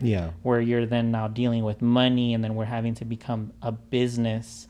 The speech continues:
Speaker 1: Right.
Speaker 2: which we're not a business because our mind doesn't work that way, but then we have to be,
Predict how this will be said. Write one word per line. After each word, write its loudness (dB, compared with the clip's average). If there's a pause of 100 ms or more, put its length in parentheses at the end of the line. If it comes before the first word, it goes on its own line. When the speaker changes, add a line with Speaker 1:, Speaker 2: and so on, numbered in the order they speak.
Speaker 1:
Right. 2
Speaker 2:
which -2
we're 2
not 4
a 6
business -2
because -2
our -2
mind 0
doesn't -6
work -4
that -6
way, 0
but -6
then -2
we -2
have -4
to -10
be, -10